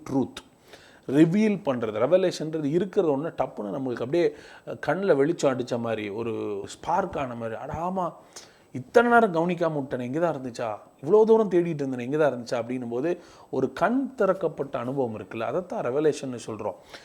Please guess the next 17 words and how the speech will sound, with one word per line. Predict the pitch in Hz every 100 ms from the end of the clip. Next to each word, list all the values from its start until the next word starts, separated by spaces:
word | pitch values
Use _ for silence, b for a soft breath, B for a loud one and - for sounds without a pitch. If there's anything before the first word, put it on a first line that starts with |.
| B
நீங்க | - 170 156 151
வழக்கமா | 220 262 262 247
பைபிள் | 180 180 185
படிச்சுட்டே | 151 - 151
இருப்பீங்க, | 139 131 117
ஆனா | 131 135
ஒரு | 123 156
வசனத்திலிருந்து | 160 170 214 202 185 175 180
ஒரு | 147 131
சத்தியம் | - 120 - 147 135 B B
உங்களுடைய | - 120 117 110
மனதை | 107 120 165 175 156
தொடும்போது | 135 131 123 117 113 135
அதைத்தான் | - 117 127 147 147
வெளிப்பாடு | 113 123 143 135 113
என்று | 113 107
சொல்லுகிறோம். | - 110 110 - -